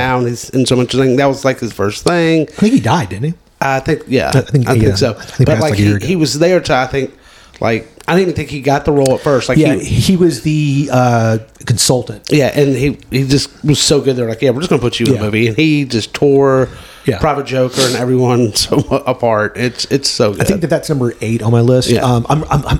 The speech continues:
Speaker 2: okay, so just so, in case people were wondering, um, I don't have <laughs> Apocalypse Now on my list. Uh, I've never seen it.
Speaker 1: I, I'm the same way. I actually tried to watch it, and
Speaker 2: Yeah.
Speaker 1: I couldn't. I just got bored.
Speaker 2: Yeah, I, I, I haven't, I haven't seen it, so I can't put it on there. I,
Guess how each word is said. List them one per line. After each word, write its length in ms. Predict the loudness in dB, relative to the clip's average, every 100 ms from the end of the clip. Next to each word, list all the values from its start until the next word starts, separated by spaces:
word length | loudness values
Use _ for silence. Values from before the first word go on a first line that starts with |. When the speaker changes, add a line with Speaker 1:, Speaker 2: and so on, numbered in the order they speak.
| 0
Speaker 2:
okay, 160 | -2
so 200 | 0 0
just 220 | 2 0 0
so, 80 | -2 -4
in 80 | -4
case 240 | -2 0
people 240 | 0 0 0
were 100 | 2
wondering, 440 | 0 2 2 2
um, 260 | 2 2 2
I 60 | 0
don't 120 | 0
have 500 | 2 0 -2 -10 -16 -20 -20 -4
<laughs> 0 |
Apocalypse 840 | -4 -2 -6 -6 -6 -2 -2 -2
Now 160 | 0 2
on 60 | 4
my 60 |
list. 320 | 4 2 0 -4
Uh, 180 | -2 2
I've 160 | 2
never 180 | 4 2
seen 220 | 0 -4
it. 80 | -4 -4
Speaker 1:
I, 220 | -2 -2
I'm 80 | -2
the 40 |
same 240 | 0 0
way. 120 | 0 -2
I 160 | -2 -2
actually 220 | -4 -8
tried 320 | -6 -6 -6
to 60 | -2
watch 320 | 0 0 2
it, 220 | 0 2
and 100 | 2
Speaker 2:
Yeah. 180 | 2 2
Speaker 1:
I 60 | -2
couldn't. 360 | -4 -6 -6 -6
I 120 | -6
just 180 | -6 -12 -6
got 240 | -4 -2 -4
bored. 400 | -2 -2 2 2
Speaker 2:
Yeah, 220 | 2 2
I, 240 | -2 2 0
I, 80 | 2
I 40 |
haven't, 280 | 0 0 -2
I 60 | -2
haven't 220 | 0 0
seen 220 | 0 0
it, 160 | 2 0
so 160 | 0 0
I 100 | 0
can't 180 | -4 0
put 80 |
it 80 | 0
on 180 | 2 4
there. 260 | 4 2
I, 100 | 2